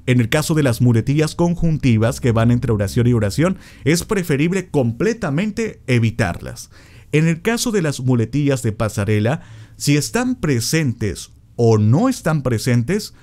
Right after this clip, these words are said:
no afectan en nada al mensaje, así que es mejor obviarlas. Y en el caso de las muletillas de revisión, es para que tú confirmes si el oyente te está escuchando, pero es mejor no hacerlo de forma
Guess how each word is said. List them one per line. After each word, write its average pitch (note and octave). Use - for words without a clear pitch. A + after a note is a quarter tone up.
no E3
afectan F#3
en C#3+
nada D3
al D3
mensaje, C#3+
así D3
que E3
es F3+
mejor A#2+
obviarlas. G#2
Y C#3+
en D#3
el D3
caso A#3
de E3
las A2
muletillas G#2+
de G2
revisión, C3
es G3+
para C#3
que A#2
tú -
confirmes B2+
si A2+
el G#2+
oyente F#3
te -
está A#2+
escuchando, B2
pero F#3+
es G#3
mejor C#3
no D3
hacerlo B2
de F#2+
forma G#2+